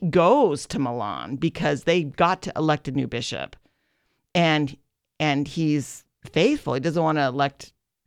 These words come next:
an Arian bishop because it's been condemned. But anyway, he goes. And up to this point,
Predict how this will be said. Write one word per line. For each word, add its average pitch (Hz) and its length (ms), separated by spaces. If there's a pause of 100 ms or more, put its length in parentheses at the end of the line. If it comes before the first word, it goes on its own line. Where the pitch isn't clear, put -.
(160)
an 147 140
Arian 156 500
bishop - 400
because - 300
it's 135 140
been 127 200
condemned. 143 560
But - 80
anyway, 226 240
he 151 80
goes. 151 500 (840)
And 208 260
up 269 120
to 269 120
this 240 180
point, 190 540